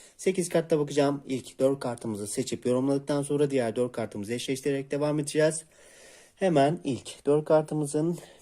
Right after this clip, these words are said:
bizi seçmesine izin verelim.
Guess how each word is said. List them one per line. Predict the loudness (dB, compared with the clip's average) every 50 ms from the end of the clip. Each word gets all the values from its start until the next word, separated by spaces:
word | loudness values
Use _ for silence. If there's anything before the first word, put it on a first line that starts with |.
| _ _
bizi | -8 -8 -6 -8 -8 -10
seçmesine | -8 -6 -6 -6 -4 -4 -6 -6 -6 -6 -4 -4 -2 -2 -2 -2 -4
izin | -8 -12 -14 -12 -10 -8 -6 -4 -4 -4 -4 -4 -4 -4 -2
verelim. | -2 -2 0 0 -2 -2 -4 -4 -6